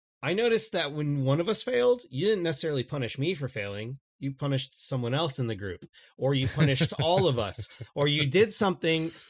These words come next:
Speaker 1: that causes someone else in the party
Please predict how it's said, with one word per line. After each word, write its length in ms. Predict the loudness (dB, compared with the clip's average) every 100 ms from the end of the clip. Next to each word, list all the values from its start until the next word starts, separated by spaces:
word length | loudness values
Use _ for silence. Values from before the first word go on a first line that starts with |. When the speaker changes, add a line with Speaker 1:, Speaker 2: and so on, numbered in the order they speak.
| -6
Speaker 1:
that 280 | -4 -4 -6
causes 720 | -4 0 0 0 0 2 2 2
someone 420 | 2 0 0 0
else 360 | 0 0 0 -2
in 100 | -4
the 80 | -4
party 640 | -2 -2 -2 -4 -6